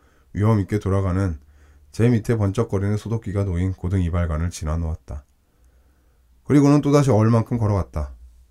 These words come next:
동경만에서 불어오는 태평양 바람이 훈훈하게 이마를 스쳐가고 땅에서 올라오는 복사열이 마치 짐승 튀겨내는 가마 속으로 들어가 앉은 듯하게 하였다.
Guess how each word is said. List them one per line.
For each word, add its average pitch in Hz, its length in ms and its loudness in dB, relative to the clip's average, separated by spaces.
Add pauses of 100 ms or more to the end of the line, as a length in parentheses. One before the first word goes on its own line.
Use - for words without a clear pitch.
(640)
동경만에서 110 640 0
불어오는 110 500 -2
태평양 104 420 -4
바람이 92 540 -2
훈훈하게 85 680 -4
이마를 92 300 -4
스쳐가고 87 600 -6 (1000)
땅에서 139 320 4
올라오는 117 420 6
복사열이 98 640 2 (140)
마치 95 260 -2
짐승 101 380 0
튀겨내는 104 500 2
가마 92 240 0
속으로 90 340 -4
들어가 87 320 -2
앉은 80 280 -4
듯하게 85 340 -6
하였다. 85 420 -8